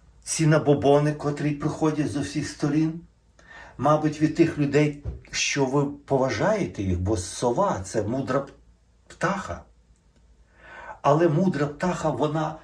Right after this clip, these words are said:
якщо вона одна, якщо дві пташки, то вони вже потра-, ну, поч-, починають одні одні щось казати, і тоді не завжди те, що вони, м, поміж собою говорять, буде вам допомагати.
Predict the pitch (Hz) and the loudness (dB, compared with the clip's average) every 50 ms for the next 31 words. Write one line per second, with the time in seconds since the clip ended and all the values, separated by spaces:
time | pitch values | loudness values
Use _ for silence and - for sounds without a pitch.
0 | - - - _ - 127 - - - - 143 131 147 143 135 135 - - 139 127 | -20 -20 -20 _ -14 -12 -10 -6 -6 -4 -4 -4 -4 -4 -6 -6 -6 -6 -6 -6
1 | 113 117 113 101 90 - - - - - - 127 107 - - - 147 131 104 95 | -2 -2 -2 -2 -4 -6 -12 -18 -16 -10 -8 -6 -4 -4 -2 -2 -2 -2 -2 -4
2 | 95 107 160 185 185 185 - - 156 139 123 - - - 147 147 147 - - - | -4 -2 -2 -2 -2 -2 -4 -4 -4 -4 -6 -8 -10 -10 -10 -10 -10 -12 -18 -20
3 | - - - - - 131 123 123 139 135 147 143 - 143 143 - 156 147 - 135 | -20 -20 -20 -8 -4 -2 -2 0 0 0 -2 -2 -2 -4 -6 -6 -8 -8 -6 -4
4 | 139 147 - - 170 127 101 - - 135 - - - - - 139 - - - 135 | -4 -4 -4 -4 -6 -6 -6 -4 -6 -6 -6 -8 -12 -8 -6 -4 -4 -4 -4 -4
5 | 120 117 110 113 120 131 147 156 - - - - 151 147 - 123 139 143 151 147 | -4 -2 -2 -2 -2 -2 -4 -6 -10 -12 -4 -2 0 0 0 0 0 0 0 0
6 | - - 139 143 143 143 143 143 - - 143 143 139 - - - 143 123 98 127 | 0 0 2 2 2 0 -2 -2 -2 -2 -2 -2 -2 -4 -4 -2 -2 -2 0 -2
7 | 123 - - - 170 170 165 - 170 160 160 - - 156 147 110 147 147 147 139 | -2 -2 -2 -2 -4 -4 -2 -2 -2 -2 0 0 0 -2 -2 -2 -2 -2 -2 -2
8 | 123 110 127 135 113 113 107 98 110 151 180 185 185 - - - - - - - | -2 -4 -4 -4 -4 -4 -4 0 2 2 2 2 0 -2 -10 -18 -20 -20 -20 -20
9 | - _ _ _ _ - 160 165 156 147 - - - 139 131 120 104 - - - | -20 _ _ _ _ 0 2 2 2 2 0 0 0 0 0 0 -2 -4 -10 -20
10 | - - _ 117 107 139 147 151 156 147 147 - 135 123 131 147 143 - - - | -20 -18 _ 0 2 4 4 6 4 2 0 -2 -4 -6 -6 -6 -8 -12 -12 -10
11 | 123 113 - - 156 160 160 151 147 - - 165 156 131 131 151 147 127 120 110 | -10 -10 -2 0 2 2 2 2 0 0 0 0 0 2 2 2 4 4 4 2
12 | 95 123 120 120 156 214 240 226 - 87 82 - - - 104 139 151 147 156 156 | 2 0 0 0 0 -2 -2 -2 -4 -6 -8 -10 -12 -6 0 0 2 2 2 2
13 | 143 143 143 143 147 147 - - - - _ _ _ _ _ _ _ _ _ _ | 4 4 2 2 2 -2 -6 -12 -18 -20 _ _ _ _ _ _ _ _ _ _
14 | _ - - 127 - 156 151 156 165 147 143 185 185 - - 87 - - | _ -4 -4 -2 0 0 2 2 2 2 0 -2 -4 -4 -6 -10 -16 -16